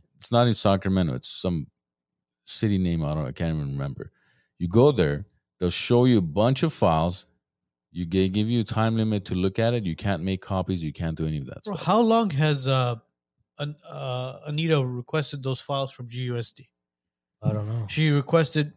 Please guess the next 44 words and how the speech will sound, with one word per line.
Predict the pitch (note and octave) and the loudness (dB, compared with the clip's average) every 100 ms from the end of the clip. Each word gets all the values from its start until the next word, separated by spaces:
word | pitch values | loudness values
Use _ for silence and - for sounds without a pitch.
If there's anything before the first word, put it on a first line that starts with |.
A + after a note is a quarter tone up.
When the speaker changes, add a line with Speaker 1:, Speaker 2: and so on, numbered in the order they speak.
| - | -6
Speaker 2:
on | B2+ B2+ | -4 -2
specific | - C#3+ - C#3+ - C3+ - - _ _ _ - | -2 -4 0 -2 2 -2 -2 -16 _ _ _ -12
people, | - D#3+ D#3 G#3+ C4 D4 - | 0 2 6 6 6 4 0
on | C#3 C3+ | 0 0
specific | - C3+ - D3 - C3 - - - | 0 -6 -4 -4 -2 -2 -4 -18 -2
items, | C#3 F3+ A3 A#3 G#3 | 2 4 4 2 0
on | C#3 | -2
specific | C3+ - C3+ D#3 C3+ C#3 - - | -2 -4 -4 -4 -4 -6 -6 -14
categories. | - D#3+ G3 G3+ A#3 C4 D4+ D#4+ | -2 2 4 6 8 8 6 4
Speaker 3:
Like | B2+ A#2+ | 2 2
a | A#2+ | 2
foia | - D3+ E3 E3+ | 6 8 10 8
request? | F3 - A3 C4+ - - - | 6 2 0 0 -6 -18 -4
Speaker 2:
And | E3 E3+ - | -2 -2 -4
it's | F3+ C#3+ | -6 -4
been | D3 F3+ | 0 2
more | E3 E3 F#3 G#3+ | 4 4 6 6
th-, | F#3 D3+ | 4 -4
she | - | -4
said, | C#3 F3 E3 | 2 2 2
"It's | C#3 | -4
been | - D3 | -4 0
a | C#3+ | 2
year | B2 A#2+ G3 C4 | 2 2 4 6
I've | G3+ D#3 | 6 6
been | D3+ C#3+ | 4 4
waiting | D3+ A3 A3+ | 4 6 2
for | F3+ D#3 | -2 -2
this | D3 - | -2 -2
email | G3+ C#4 A3+ D#3+ D#3 | -2 0 2 2 2
and | C#3 C3 | 0 0
I | |
haven't | C3+ D3+ C#3+ | 0 0 0
gotten | F3+ G3 B2+ | 0 0 -4
it." | A2 _ _ | -6 _ _
Bro, | - | -4
I | - C#4 | 0 0
sent | C4 D#4 C#4 | 0 -4 -2
a | G3 | -2
simple | - F3 C#3+ D#3+ - F#3 | 0 0 -2 -4 -8 -4
email | E3 D3 C3+ | 0 2 2
to | - | 0
Vivian | B2+ C3+ B2 A#2+ A#2+ | 0 0 0 -2 -4
Action. | A#2 - - - A2 | -6 -6 -10 -8 -10